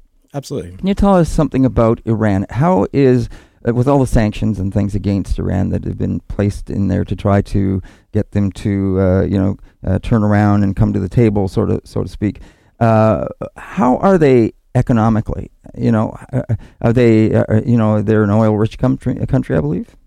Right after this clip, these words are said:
Speaker 1: Well, that's right. Um, th-, an oil-rich country. Um,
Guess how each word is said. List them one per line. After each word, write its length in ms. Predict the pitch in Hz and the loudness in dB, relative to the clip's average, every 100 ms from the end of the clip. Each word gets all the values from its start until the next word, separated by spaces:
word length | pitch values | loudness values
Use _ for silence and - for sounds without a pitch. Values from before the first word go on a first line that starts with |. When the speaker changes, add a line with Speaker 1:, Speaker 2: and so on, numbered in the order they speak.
| _ _ _ _ _ - | _ _ _ _ _ -12
Speaker 1:
Well, 160 | 190 | -6
that's 200 | 180 180 | -4 -4
right. 300 | 185 165 123 | -4 -4 -6
Um, 420 | 143 135 135 135 135 | -6 -4 -4 -6 -8
th-, 180 | 147 | -12
an 240 | 127 - 147 | -18 -12 -6
oil-rich 540 | 156 156 147 143 - | -4 -4 -4 -6 -8
country. 540 | - 135 131 127 143 143 | -8 -8 -6 -6 -8 -8
Um, 680 | 131 127 123 123 120 - | -6 -4 -4 -4 -6 -12